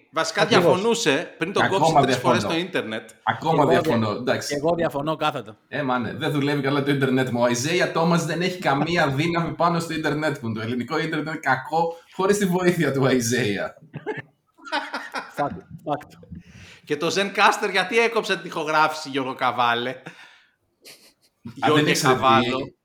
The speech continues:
Speaker 3: είναι επενδυτής ο Isaiah Thomas και στο Zencaster, να με συγχωρέσετε.
Speaker 4: Εν τω μεταξύ, μη λες το όνομα, να μας κάνουν καμιά χορηγία, άμα θέλουν να διακομίσει.
Speaker 3: Ισχύει, ισχύει.
Speaker 4: Γνωστή
Speaker 3: Ισχύει.
Speaker 4: πλατφόρμα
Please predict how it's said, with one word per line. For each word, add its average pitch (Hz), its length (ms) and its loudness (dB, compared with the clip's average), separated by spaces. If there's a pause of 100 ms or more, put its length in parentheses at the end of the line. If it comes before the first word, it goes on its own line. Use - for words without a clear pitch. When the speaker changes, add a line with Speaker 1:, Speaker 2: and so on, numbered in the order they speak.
(300)
Speaker 3:
είναι 135 200 4
επενδυτής 135 580 2
ο 113 80 0
Isaiah 127 480 4
Thomas 143 300 4
και 170 80 4
στο 170 140 2 (160)
Zencaster, 143 440 0
να 135 100 0
με 135 80 0
συγχωρέσετε. 131 800 -4 (140)
Speaker 4:
Εν 139 140 -6
τω 151 60 0
μεταξύ, 151 460 -2
μη 160 120 -4
λες 226 180 -2
το 180 100 -2
όνομα, 135 240 -4
να 147 80 -6
μας 147 120 -6
κάνουν 190 160 -6
καμιά 190 160 -8
χορηγία, 190 320 -6
άμα 110 140 -8
θέλουν 107 160 -12
να 101 60 -14
διακομίσει. 190 380 -14 (540)
Speaker 3:
Ισχύει, - 640 -8
ισχύει. 113 180 -12
Speaker 4:
Γνωστή 156 280 -2
Speaker 3:
Ισχύει. 202 120 -2
Speaker 4:
πλατφόρμα 208 640 0